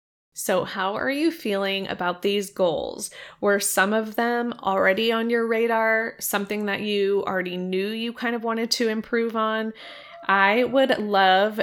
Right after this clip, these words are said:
to hear from you. So I want to invite you, if you are not already a member of our free Facebook community called The Organized Mom Photographer,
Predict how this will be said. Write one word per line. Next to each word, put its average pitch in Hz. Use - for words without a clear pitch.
to 202
hear 190
from 175
you. 175
So 190
I 190
want 202
to -
invite 220
you, 220
if 208
you 214
are 208
not 202
already 208
a -
member 190
of 214
our 196
free 208
Facebook 196
community 180
called 208
The 208
Organized 220
Mom 190
Photographer, 170